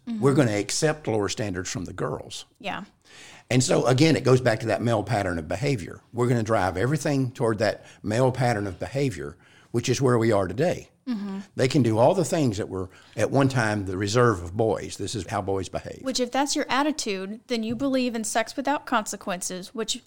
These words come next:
Speaker 1: reinforces the abortion position.
Speaker 2: Well, and
Speaker 1: Because
Speaker 2: it, it resubjugates women.
Speaker 1: Mm-hmm.
Speaker 2: And that's what this is all designed to do. Let's,
Speaker 1: Yeah.
Speaker 2: let's understand something. This did not happen by accident.
Speaker 1: No.
Speaker 2: Think about this for a moment.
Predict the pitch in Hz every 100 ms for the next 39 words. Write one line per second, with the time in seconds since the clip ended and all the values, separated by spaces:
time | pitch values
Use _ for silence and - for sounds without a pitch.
0 | _ 226 214 240 269 262 247 240 - 208
1 | 196 196 190 196 202 196 196 196 170 -
2 | - 196 _ _ - - _ _ - 151
3 | 131 120 120 131 117 147 147 160 135 120
4 | 120 101 135 190 - 82 - 220 202 185
5 | 190 - - 113 104 117 135 131 - 127
6 | 113 110 120 107 98 107 95 123 - -
7 | 151 262 233 185 190 170 127 147 113 92
8 | - - _ _ _ - _ - 120 170
9 | 196 175 151 113 127 123 101 90 85 87
10 | 87 - - - - 240 233 202 156 190
11 | _ _ - 185 165 123 123 117 98 80
12 | 67 -